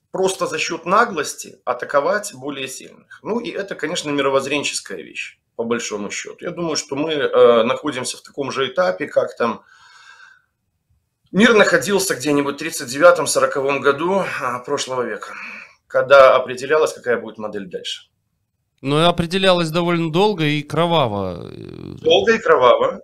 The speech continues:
Speaker 1: И Лукашенко в таки-, и в таких ситуациях, понимаете, на войне нельзя быть и за тех, и за этих. В общем, война — это о чем? О том, что нужно определяться. Ты за этих или за тех? Ты с теми или с этими? А оставаться в стороне, как правило, не получается.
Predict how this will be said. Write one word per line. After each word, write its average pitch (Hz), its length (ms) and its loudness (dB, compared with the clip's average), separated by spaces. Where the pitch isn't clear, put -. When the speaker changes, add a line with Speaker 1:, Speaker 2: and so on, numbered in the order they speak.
Speaker 1:
И 143 240 0
Лукашенко 165 720 -2
в - 80 -10
таки-, 143 220 -12
и 151 120 -10
в 143 100 -12
таких 190 260 -12
ситуациях, 180 560 -4
понимаете, 208 420 -6
на 147 140 0
войне 202 460 0
нельзя 170 380 -4
быть - 280 -10
и 147 40 -10
за 135 160 -8
тех, - 240 -10
и 143 40 -10
за 131 140 -4
этих. 117 300 -8
В 123 40 -14
общем, 131 240 -10
война — 165 280 2
это 131 180 -2
о 135 40 -4
чем? 127 280 -6
О 104 40 -2
том, 170 180 -10
что 135 200 -10
нужно 135 280 -6
определяться. 117 680 -4
Ты 202 240 -4
за 139 140 4
этих 165 480 2
или 151 160 -6
за 156 160 -2
тех? - 460 -14
Ты 151 200 -8
с - 120 -12
теми 208 440 -2
или 170 200 -10
с - 160 -10
этими? - 520 -10
А 131 240 8
оставаться 175 640 2
в - 40 -10
стороне, 170 380 0
как 175 160 -4
правило, 165 280 4
не 127 140 -6
получается. 143 800 -4